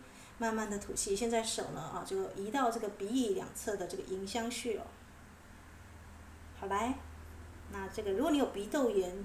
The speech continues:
鼻塞、流鼻水、鼻子过敏哦，就多按这个穴道。今天我愿意超越团体的信念跟限制，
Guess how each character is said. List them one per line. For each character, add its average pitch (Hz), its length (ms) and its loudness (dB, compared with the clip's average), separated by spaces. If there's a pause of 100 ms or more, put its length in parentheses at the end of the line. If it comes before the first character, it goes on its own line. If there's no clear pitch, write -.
鼻 202 160 -2
塞、 262 340 4 (160)
流 185 140 0
鼻 226 200 0
水、 - 220 0
鼻 208 120 -6
子 208 180 -4
过 226 120 4
敏 180 160 -2
哦， 131 140 -6
就 208 120 -4
多 208 140 -4
按 208 160 -2
这 196 60 2
个 185 80 0
穴 185 220 -4
道。 - 100 -8 (1000)
今 339 160 2
天 339 340 0 (400)
我 214 180 8
愿 220 320 6
意 214 160 2
超 240 480 -2
越 240 280 2
团 208 480 0
体 - 180 0
的 - 120 -6
信 214 300 -2
念 202 180 -6
跟 196 180 -2
限 202 280 -4
制， 190 200 -2